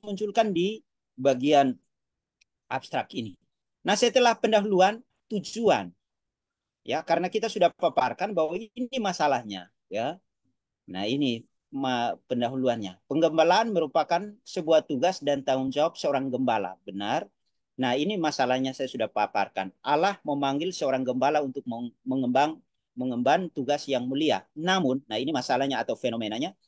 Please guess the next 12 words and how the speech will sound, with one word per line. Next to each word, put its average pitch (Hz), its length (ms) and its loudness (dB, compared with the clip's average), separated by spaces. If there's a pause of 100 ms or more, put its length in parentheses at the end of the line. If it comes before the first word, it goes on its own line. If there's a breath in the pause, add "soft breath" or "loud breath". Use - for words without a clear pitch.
(120)
namun 208 300 2
dalam 170 240 6
konteks 202 320 0
masa 160 240 -2
kini, 196 240 -4
esensi 170 340 -4
penggembalaan 143 540 0
salah 156 560 2
diterapkan 135 640 0
atau - 160 -6
salah 131 320 0
diimplementasikan. 110 1000 -6